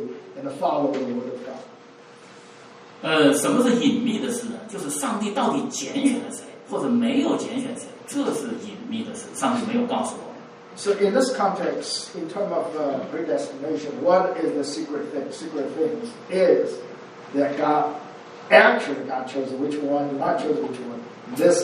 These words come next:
Speaker 1: is the will of God, the secret thing.
Speaker 2: 那明显的事就是，得救的人是上帝预定拣选，所以荣耀完全归给神。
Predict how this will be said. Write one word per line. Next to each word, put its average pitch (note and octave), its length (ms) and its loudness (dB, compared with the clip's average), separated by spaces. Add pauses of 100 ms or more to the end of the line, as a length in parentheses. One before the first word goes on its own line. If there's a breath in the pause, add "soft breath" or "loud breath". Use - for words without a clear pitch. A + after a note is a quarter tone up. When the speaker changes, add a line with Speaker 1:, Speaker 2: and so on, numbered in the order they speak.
(100)
Speaker 1:
is D#3+ 180 0
the G3 80 8
will F#3+ 220 4
of D3 160 -4
God, D3+ 220 2 (260)
the C3 80 -6
secret - 460 -6 (120)
thing. C#4 160 -2 (640)
Speaker 2:
那 B3+ 300 8 (680)
明 G3 320 8
显 C#3 180 10
的 C3+ 80 12
事 C#3+ 200 8
就 C#3 160 12
是， - 200 2 (240)
得 C3+ 240 12
救 - 180 12
的 - 80 10
人 - 260 4
是 - 120 -4
上 - 200 2
帝 C#4 180 4
预 - 60 0
定 B2+ 140 2
拣 - 300 -2
选， - 120 -4 (140)
所 F3 160 -2
以 - 100 6
荣 - 320 8
耀 C4+ 280 8
完 B3 320 2
全 D3 280 2
归 D#3+ 160 0
给 - 120 -2
神。 - 160 -8